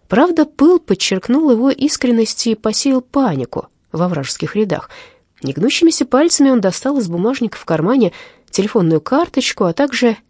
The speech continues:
лист бумаги, на котором написал номер любовника Ингрид. В трубке послышались гудки.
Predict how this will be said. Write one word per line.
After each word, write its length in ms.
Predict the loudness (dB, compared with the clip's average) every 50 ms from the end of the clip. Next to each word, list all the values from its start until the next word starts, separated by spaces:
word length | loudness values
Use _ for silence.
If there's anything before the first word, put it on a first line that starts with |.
| _ -2
лист 360 | 2 2 4 2 2 0 -2
бумаги, 480 | -2 -2 0 0 0 -2 -2 -4 -4 -4
на 120 | -4 -4
котором 360 | -4 -6 -4 -2 -2 0 0
написал 460 | -2 -2 -2 -4 -4 -2 -2 -2 -2
номер 360 | 0 0 2 2 2 2 0 -2 -8 -18 -20 -20 _ _ -2
любовника 640 | 0 2 2 2 2 0 2 2 0 0 0 0 -2
Ингрид. 600 | -2 _ -2 -2 -2 -2 -4 -8 -12 -14 -16 -20 _ _ _ _ _ _ _ _ _ _ _ _ _ _
В 120 | -10 -4
трубке 340 | -2 0 0 0 -2 -2 -4
послышались 680 | -2 -2 -4 -2 0 -2 -2 0 0 0 0 0 0 -2
гудки. 420 | -2 -4 -4 -4 -4 -4 -4 -4